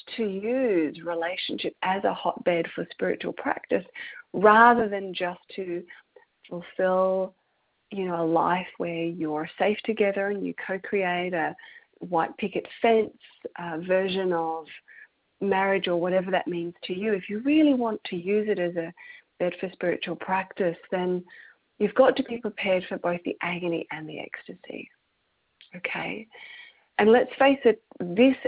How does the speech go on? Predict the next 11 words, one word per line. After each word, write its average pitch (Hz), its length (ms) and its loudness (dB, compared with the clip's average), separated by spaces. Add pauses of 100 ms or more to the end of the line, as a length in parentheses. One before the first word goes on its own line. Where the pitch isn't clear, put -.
as 202 160 0
a 202 120 -4
path 277 380 2 (100)
is 190 140 -2
not 202 260 -2
for 185 120 -4
the 175 120 -4
faint-hearted. 165 680 -12 (320)
Let's 202 300 -4
be 180 100 -4
real. 196 500 -2